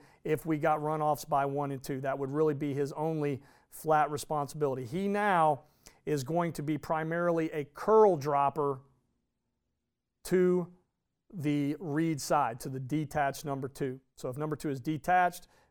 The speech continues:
we take the free safety out, and now our strong safety becomes the primary curl dropper instead of the free safety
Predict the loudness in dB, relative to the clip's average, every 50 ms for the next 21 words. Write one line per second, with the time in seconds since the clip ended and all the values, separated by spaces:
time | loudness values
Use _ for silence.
0 | _ _ -10 -10 -6 -4 -2 -4 -4 -6 -10 -12 -10 -10 -10 -6 -6 -4 -6 -4
1 | -6 -4 -2 0 2 0 0 -2 -6 _ _ _ _ _ _ _ _ _ _ _
2 | -8 -6 -6 -4 -2 0 0 0 0 -2 -4 -6 -4 -4 -4 -4 -4 -4 -6 -6
3 | -6 -8 -10 -12 -12 -8 -6 -6 -4 -4 -6 -8 -10 -14 -18 _ _ -16 -14 -12
4 | -8 -6 -6 -4 -4 -4 -6 -6 -8 -6 -2 0 0 2 0 0 0 0 0 0
5 | -2 -6 -10 -10 -10 -8 -6 -6 -6 -6 -6 -4 -2 -2 0 0 0 0 0 0
6 | -2 -4 -6 -6 -8